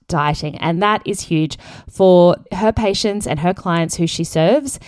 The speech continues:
For many of them, they get stuck in this dieting cycle, and she wants to empower them with the right tools and knowledge so that they can make good, healthy choices, so that they don't regain that weight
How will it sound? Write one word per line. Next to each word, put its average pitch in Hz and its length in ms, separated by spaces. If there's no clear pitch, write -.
For 208 140
many 202 280
of 202 80
them, 185 180
they 170 140
get - 200
stuck - 400
in 180 200
this 165 340
dieting 180 560
cycle, 180 520
and 196 220
she 214 160
wants 196 300
to 190 280
empower 185 560
them 160 320
with 170 380
the 175 220
right 180 360
tools 175 480
and 160 500
knowledge 196 840
so 185 240
that 175 180
they 180 140
can 180 200
make 160 380
good, 196 220
healthy 175 380
choices, 156 540
so - 180
that 214 140
they 226 160
don't 190 360
regain 185 420
that 165 240
weight 165 480